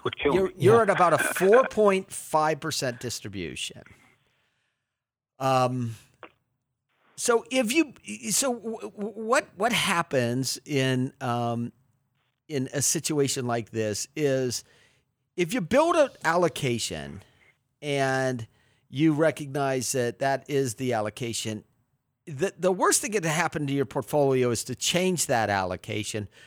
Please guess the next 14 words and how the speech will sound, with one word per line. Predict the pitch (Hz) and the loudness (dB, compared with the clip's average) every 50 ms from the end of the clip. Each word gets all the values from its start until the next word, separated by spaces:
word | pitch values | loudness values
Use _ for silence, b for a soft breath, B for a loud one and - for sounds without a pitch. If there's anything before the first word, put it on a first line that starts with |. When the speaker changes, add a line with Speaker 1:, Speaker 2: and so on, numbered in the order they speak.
| b b | b b
Speaker 2:
based | - 131 151 151 - - | 0 0 2 2 2 0
on | 139 123 117 | 0 0 0
external | 110 98 - - - 123 117 113 113 107 101 98 | 0 -2 -4 -2 0 0 0 2 0 -2 -2 -4
events. | 87 80 82 67 64 - - - - - _ _ _ _ _ _ _ _ _ _ _ _ _ - | -4 -4 -6 -6 -8 -10 -12 -14 -14 -16 _ _ _ _ _ _ _ _ _ _ _ _ _ -14
So | - - 110 107 98 | -10 -8 -6 -6 -6
Speaker 1:
Mm-hmm. | 90 110 107 117 127 131 - _ | -6 -8 -6 -6 -6 -8 -8 _
Speaker 2:
we | - 127 | -6 -4
saw | 120 - - 170 165 165 160 160 | -2 0 2 4 4 4 4 2
it | 160 - - | 2 -2 -4
in | 156 139 139 135 131 | -2 0 0 0 2
the, | 131 127 123 123 120 117 117 113 110 110 110 - - | 2 2 4 4 4 4 4 2 2 0 0 -2 -4
uh, | 127 120 113 110 110 107 - | -4 -4 -4 -4 -4 -4 -4
recession | 117 - - 214 226 202 - 240 226 196 | -4 -2 0 2 2 2 2 0 2 2
where | 175 160 147 127 | 2 2 2 2